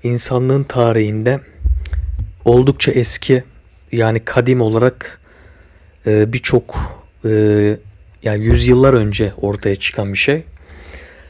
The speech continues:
E, insan türü kadar eski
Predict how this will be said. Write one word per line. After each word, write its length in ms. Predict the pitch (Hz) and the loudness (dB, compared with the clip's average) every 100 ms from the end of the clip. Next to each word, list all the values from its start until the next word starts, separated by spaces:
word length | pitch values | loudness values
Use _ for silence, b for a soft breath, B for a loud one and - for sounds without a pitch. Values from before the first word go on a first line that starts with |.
| B B - | B B 0
E, 320 | 107 107 107 | 2 4 2
insan 440 | 127 123 - 143 143 | 0 0 2 2 2
türü 460 | - 135 139 127 | 2 4 4 2
kadar 280 | - 120 117 | 0 2 4
eski 520 | 123 110 - - 110 | 4 2 -4 -2 -2